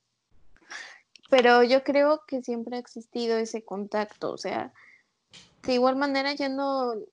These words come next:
o sea, igual que este Benjamín, yo no entiendo cómo alguien, o sea, completamente normal haya entendido cosas tan complicadas,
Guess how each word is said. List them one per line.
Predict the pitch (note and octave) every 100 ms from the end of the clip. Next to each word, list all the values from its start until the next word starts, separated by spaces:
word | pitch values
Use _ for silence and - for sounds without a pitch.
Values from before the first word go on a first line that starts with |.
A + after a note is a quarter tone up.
| _
o | B3+
sea, | B3
igual | A#3+ B3 B3+
que | D4
este | C4+ C#4
Benjamín, | B3 A3+ A#3 A#3 A#3
yo | B3
no | B3+
entiendo | B3 A#3+ B3
cómo | B3 A#3 A3+
alguien, | A3+ A3+ A3+ A3+ -
o | A#3
sea, | A3+ A#3
completamente | G#3 G#3+ A#3 A#3 A#3+ A#3 A3 A3
normal | G#3+ - G#3 G#3 C4+ - -
haya | A#3 A#3
entendido | A3+ A3 G#3 G#3 G#3+ G#3
cosas | - - A3 - - _ _ _ _ -
tan | A#3+ A#3+
complicadas, | B3+ B3+ B3 A3+ - A3+ A3+ A#3+ B3